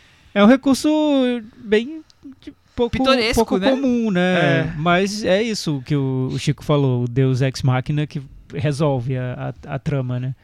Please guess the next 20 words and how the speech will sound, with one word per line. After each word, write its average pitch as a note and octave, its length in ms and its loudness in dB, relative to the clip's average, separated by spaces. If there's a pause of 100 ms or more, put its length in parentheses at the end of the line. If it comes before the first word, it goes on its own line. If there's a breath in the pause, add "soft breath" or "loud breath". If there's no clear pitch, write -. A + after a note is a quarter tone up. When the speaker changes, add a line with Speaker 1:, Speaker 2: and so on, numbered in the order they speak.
(360 soft breath)
Speaker 1:
É, - 200 -8
foi, G#3 260 2
foi G#3+ 260 4
um, A3+ 260 -2
um G#3 40 4
recurso G#3+ 320 0
um G3+ 40 -4
pouco G#3+ 240 -2
criticado, G3 500 0
porque D#3+ 840 2 (100)
como F3 200 2
é G3 60 4
um F#3 40 2
filme D#3+ 260 0
construído C#3+ 480 2
num C3+ 140 0
tom C3 280 0
realista, C#3 580 0
como C3 240 -6
a, B2+ 260 -6